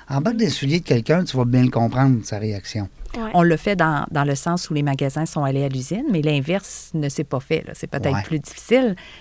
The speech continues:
Speaker 3: mais ça reste qu'on informe beaucoup les gens, euh, dans l'usine, là, tout, de,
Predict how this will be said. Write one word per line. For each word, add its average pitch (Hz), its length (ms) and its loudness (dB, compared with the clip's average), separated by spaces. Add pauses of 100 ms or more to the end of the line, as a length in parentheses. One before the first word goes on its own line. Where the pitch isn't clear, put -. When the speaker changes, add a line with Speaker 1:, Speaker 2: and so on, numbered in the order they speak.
(280)
Speaker 3:
mais 160 120 4
ça 147 160 0
reste 156 300 0
qu'on 147 220 0
informe 147 340 0
beaucoup 143 240 -6
les 147 160 0
gens, 143 320 -2
euh, 139 120 -6
dans 135 120 -4
l'usine, 131 440 -2
là, 131 80 -4
tout, - 140 -16 (380)
de, 139 100 -8